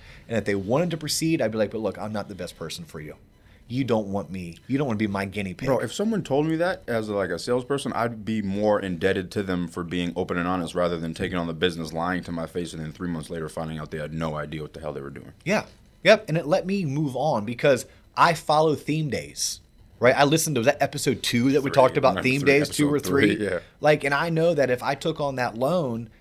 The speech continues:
Speaker 1: now maybe I wanna become the next Nick Long in my market, and I wanna be.
Speaker 2: Yeah.
Speaker 1: Okay, then I'm gonna go all in.
Speaker 2: Right.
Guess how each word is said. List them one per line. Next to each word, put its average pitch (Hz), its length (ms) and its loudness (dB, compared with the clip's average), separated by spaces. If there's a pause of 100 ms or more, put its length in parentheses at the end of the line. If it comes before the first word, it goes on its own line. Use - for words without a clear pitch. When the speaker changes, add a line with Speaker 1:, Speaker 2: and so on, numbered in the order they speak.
Speaker 1:
now 208 380 4 (600)
maybe 196 280 4
I 208 40 4
wanna 190 160 2
become 180 240 -2
the 139 80 -2
next 101 240 -4
Nick 107 300 -6
Long 92 280 0
in 95 100 -6
my 90 120 -4
market, 82 380 -10
and 117 120 -2
I 135 60 4
wanna 147 380 2
be. - 480 -6
Speaker 2:
Yeah. 226 160 -6 (200)
Speaker 1:
Okay, 208 300 2
then 175 120 2
I'm 202 80 0
gonna 208 80 0
go 185 100 4
all 156 360 6
in. 180 300 2
Speaker 2:
Right. 190 180 -10